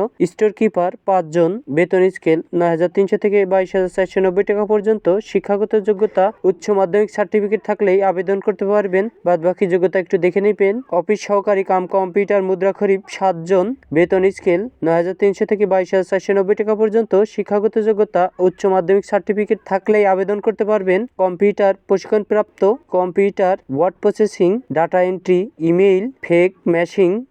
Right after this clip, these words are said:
চালানোর অভিজ্ঞতা থাকতে হবে। কম্পিউটার মুদ্রাক্ষরে সর্বনিম্ন গতি প্রতি মিনিটে বাংলায় বিশ শব্দ, ইংরেজিতে বিশ শব্দ থাকতে হবে। এবার দেখতে পাচ্ছেন ওয়ার্ড মাস্টার একজন, বেতন স্কেল নয় হাজার তিনশো থেকে বাইশ হাজার চারশো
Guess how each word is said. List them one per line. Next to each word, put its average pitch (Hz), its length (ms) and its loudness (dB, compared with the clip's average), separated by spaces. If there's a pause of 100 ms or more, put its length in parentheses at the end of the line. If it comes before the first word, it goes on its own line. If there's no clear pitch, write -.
(140)
চালানোর 170 500 0 (180)
অভিজ্ঞতা 185 480 0 (100)
থাকতে 196 240 -2 (100)
হবে। 185 220 2 (280)
কম্পিউটার 185 520 0
মুদ্রাক্ষরে 185 500 0 (100)
সর্বনিম্ন 180 520 2 (140)
গতি 185 280 2 (180)
প্রতি 180 340 2
মিনিটে 190 360 0 (180)
বাংলায় 170 380 0 (180)
বিশ 170 200 0
শব্দ, 170 240 -2 (200)
ইংরেজিতে 175 480 0 (180)
বিশ 170 180 -2
শব্দ 170 200 -2 (140)
থাকতে 196 320 -4
হবে। 185 200 2 (240)
এবার 170 240 0
দেখতে 175 220 -2
পাচ্ছেন 185 240 0 (100)
ওয়ার্ড 170 260 0
মাস্টার 180 300 -2 (140)
একজন, 165 280 0 (120)
বেতন 180 220 2 (100)
স্কেল 170 200 -2
নয় 165 120 2
হাজার 170 200 -2
তিনশো 190 260 0
থেকে 185 180 2
বাইশ 170 200 -2
হাজার 170 160 0
চারশো 180 220 -2